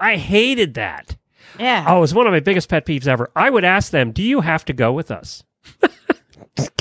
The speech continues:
Speaker 2: They don't, though. Recently, they've, when I bought my truck, they didn't come with me.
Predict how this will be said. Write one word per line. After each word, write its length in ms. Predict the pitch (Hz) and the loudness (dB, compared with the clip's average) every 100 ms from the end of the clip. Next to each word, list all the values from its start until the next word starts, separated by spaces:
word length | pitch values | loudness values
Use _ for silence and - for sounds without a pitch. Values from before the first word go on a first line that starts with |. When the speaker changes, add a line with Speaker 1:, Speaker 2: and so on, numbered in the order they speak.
| - - - 123 - | -12 -14 -14 -14 -6
Speaker 2:
They 180 | - 339 | -2 0
don't, 380 | 262 311 403 415 | 2 2 2 2
though. 240 | 226 202 185 | 2 2 2
Recently, 640 | 226 339 349 254 240 214 | 0 0 -2 0 0 0
they've, 560 | 185 208 214 202 - - | 0 0 0 -6 -14 -16
when 160 | 226 220 | -4 0
I 100 | 233 | 2
bought 200 | 269 226 | 2 0
my 100 | 190 | 0
truck, 340 | 175 - 339 - | -4 -2 -4 -4
they 100 | 185 | -4
didn't 360 | 165 165 - | -4 -6 -8
come 200 | - 165 | -6 -6
with 200 | 147 - | -6 -10
me. 280 | 147 143 190 | -10 -8 -10